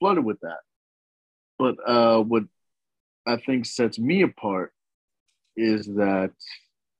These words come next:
uh, I'm able to come across as authentic as humanly possible about it.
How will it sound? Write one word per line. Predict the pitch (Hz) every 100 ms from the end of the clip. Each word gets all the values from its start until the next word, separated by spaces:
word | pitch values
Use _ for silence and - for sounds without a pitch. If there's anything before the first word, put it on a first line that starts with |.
| _ _ _ _ _ _ _ _ _ _ _ -
uh, | 104 110 110 107 95 -
I'm | - 120 113
able | 127 131 131 117
to | 127 117 104 _ -
come | 120
across | 113 - 117 107 101 98 - _ _ _ _ -
as | 104
authentic | 107 92 - 123 113 107 - _ _ 95
as | 95 85 -
humanly | - 107 95 90
possible | - 110 95 - - - -
about | 50
it. | 50